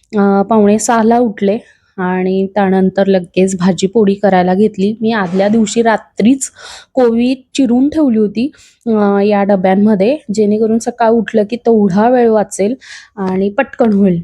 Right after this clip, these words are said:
म्हणून मग मी चिरून ठेवली होती. तर करायला फार सोपं झालं आणि त्यामध्ये छान असा मॅगी मसाला टाकला,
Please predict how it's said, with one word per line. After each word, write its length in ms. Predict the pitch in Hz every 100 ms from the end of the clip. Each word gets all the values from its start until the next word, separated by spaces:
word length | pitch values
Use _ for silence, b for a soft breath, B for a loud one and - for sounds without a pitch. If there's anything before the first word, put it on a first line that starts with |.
| 202
म्हणून 280 | 208 208
मग 100 | 208
मी 140 | 208 220
चिरून 360 | - 233 214
ठेवली 280 | 208 240 202 202
होती. 140 | - -
तर 180 | 233 233
करायला 460 | - 214 196 190
फार 220 | 214 254 285
सोपं 380 | - 262 -
झालं 260 | 214 214 208 - _ _ 214
आणि 140 | 196
त्यामध्ये 400 | 202 196 208 202
छान 380 | 202 - 220 247
असा 180 | 247 208
मॅगी 340 | 196 185 208
मसाला 380 | 247 247 202 190
टाकला, 340 | 208 - 190